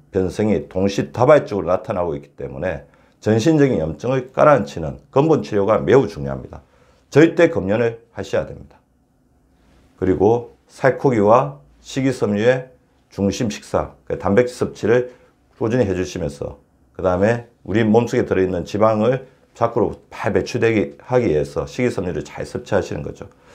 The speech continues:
그리고 근육량이 굉장히 중요해요. 근육, 근육량이 늘어나면 늘어날수록 혈관의 염증은 떨어집니다. 그래서 약간 땀나는 운동, 그래서 저는 이제 연세가 드실수록, 중년 이후가 될수록 유산소 운동 못지않게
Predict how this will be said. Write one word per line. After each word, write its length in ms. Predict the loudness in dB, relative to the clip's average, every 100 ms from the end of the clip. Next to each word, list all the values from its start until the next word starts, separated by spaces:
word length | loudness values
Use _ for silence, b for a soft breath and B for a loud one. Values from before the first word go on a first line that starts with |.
| B B B
그리고 240 | 2 2 4
근육량이 580 | 4 4 6 6 4 0
굉장히 300 | -2 0 -2
중요해요. 460 | -6 -8 -8 -10 -18 _ _ _ _ _
근육, 540 | 0 4 4 2 -4 -4
근육량이 460 | 2 6 6 6 2 4
늘어나면 640 | 6 6 4 2 2 0
늘어날수록 720 | 0 2 4 2 0 -4 -4 -8
혈관의 600 | 0 4 4 4 0 -4 _ -6
염증은 640 | -4 -4 -6 -4 -6 -10 _
떨어집니다. 580 | 0 0 -4 -12 -16 -18 _ _ _
그래서 200 | -14 -4 -4
약간 420 | 0 0 0 2
땀나는 400 | 2 4 4 2
운동, 340 | -2 -8 -10 b b b b b
그래서 220 | -4 0
저는 220 | 2 4 6
이제 200 | 6 4
연세가 360 | 4 4 4
드실수록, 480 | 4 0 -4 -8 -6
중년 400 | -4 0 0 0
이후가 460 | -2 -2 4 4 4
될수록 560 | -2 -6 -4 -4 -4 -10
유산소 400 | 2 2 2 0
운동 220 | -2 -2
못지않게 640 | -2 -2 -2 -2 -8 -8